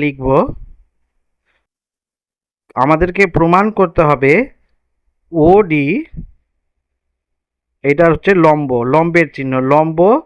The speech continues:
এবি। ওডি হচ্ছে এবি এর উপর লম্ব, এটা আমাদেরকে প্রমাণ করতে হবে। অর্থাৎ, অর্থাৎ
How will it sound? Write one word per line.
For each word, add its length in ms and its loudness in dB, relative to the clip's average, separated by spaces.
এবি। 1300 -2
ওডি 260 2
হচ্ছে 300 -2
এবি 220 -2
এর 80 0
উপর 240 0
লম্ব, 220 2
এটা 200 -2
আমাদেরকে 320 -4
প্রমাণ 280 0
করতে 300 -4
হবে। 180 -6
অর্থাৎ, 500 0
অর্থাৎ 460 -2